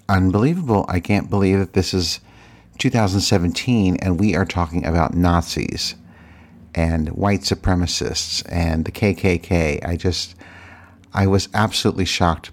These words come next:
by what I saw, what occurred,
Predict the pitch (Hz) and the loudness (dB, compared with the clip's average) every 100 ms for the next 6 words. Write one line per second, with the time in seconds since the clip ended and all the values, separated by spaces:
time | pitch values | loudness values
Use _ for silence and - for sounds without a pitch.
0 | - 85 82 90 78 87 - - 92 95 | -4 -2 0 0 0 -2 -2 0 2 2
1 | 98 101 101 - - - - 95 95 92 | 2 -2 -6 -10 -20 -20 -8 0 2 0
2 | - 98 95 95 98 95 101 | -4 2 4 4 4 2 -2